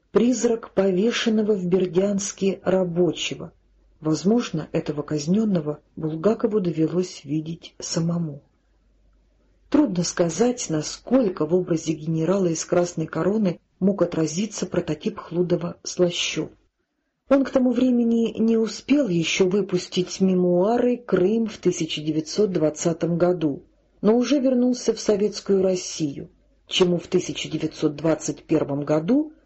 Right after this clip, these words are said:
газеты уделили немало внимания. И ранее в Константинополе издал книгу "Требую суда общества и гласности" о своей деятельности в Крыму.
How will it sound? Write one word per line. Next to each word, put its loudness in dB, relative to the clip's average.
газеты 2
уделили 2
немало 2
внимания. -2
И 6
ранее 2
в -10
Константинополе 2
издал 2
книгу 0
"Требую 2
суда 0
общества 0
и 0
гласности" -2
о 2
своей 0
деятельности -2
в -20
Крыму. 0